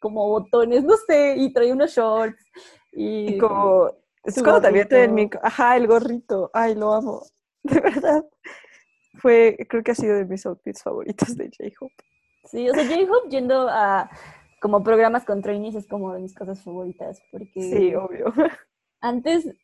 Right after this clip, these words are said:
Speaker 1: había ido, es que no sé qué programa es el que había
Speaker 2: Yo
Speaker 1: ido,
Speaker 2: tampoco.
Speaker 1: pero vimos estos clips y fue así como súper bonito porque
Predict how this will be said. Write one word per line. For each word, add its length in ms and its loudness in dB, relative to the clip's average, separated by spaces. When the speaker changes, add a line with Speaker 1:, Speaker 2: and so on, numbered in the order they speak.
Speaker 1:
había 280 2
ido, 300 2
es 100 -6
que 80 2
no 140 0
sé 140 4
qué 80 0
programa 520 0
es 140 -4
el 120 -6
que 80 -2
había 220 2
Speaker 2:
Yo 100 4
Speaker 1:
ido, 60 -2
Speaker 2:
tampoco. 1120 2
Speaker 1:
pero 280 8
vimos 320 4
estos 280 -2
clips 320 -2
y 100 -2
fue 180 -4
así 180 -6
como 380 -2
súper 300 -4
bonito 480 -2
porque 460 -6